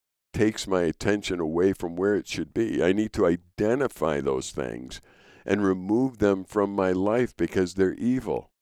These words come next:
There is no other God but God. He alone is the creator and sustainer of the universe, the God of Abraham,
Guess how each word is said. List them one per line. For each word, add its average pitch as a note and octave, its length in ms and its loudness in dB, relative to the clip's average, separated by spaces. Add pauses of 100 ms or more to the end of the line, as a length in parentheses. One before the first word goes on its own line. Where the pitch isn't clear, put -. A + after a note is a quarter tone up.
(760)
There G2+ 180 8
is A#2 420 6
no G2 340 4
other A2 220 4
God D#2 520 0 (100)
but - 220 -4
God. C2 420 -2 (960)
He A#2+ 200 0
alone F#2+ 840 4 (500)
is E2 180 2
the E2+ 140 -2
creator F2 560 2
and G#2 100 -4
sustainer F#2 540 -2
of F2 80 -2
the E2 100 0
universe, D2+ 760 -4 (640)
the D2+ 80 -2
God D#2 260 6
of C#2+ 140 0
Abraham, D#2 580 0